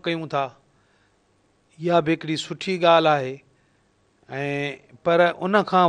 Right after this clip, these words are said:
وڌيڪ جيڪا افضل ۽ جيڪا اهم ڳالهه آهي، اها معاشرتي حساب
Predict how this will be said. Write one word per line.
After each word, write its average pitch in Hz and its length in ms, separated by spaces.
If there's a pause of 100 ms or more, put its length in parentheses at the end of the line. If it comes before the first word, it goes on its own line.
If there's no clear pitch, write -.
وڌيڪ 190 360 (120)
جيڪا 160 200 (180)
افضل ۽ 170 360 (240)
جيڪا 151 160 (200)
اهم 214 280
ڳالهه 160 300
آهي، 170 100 (560)
اها 196 220 (180)
معاشرتي 226 680
حساب 190 320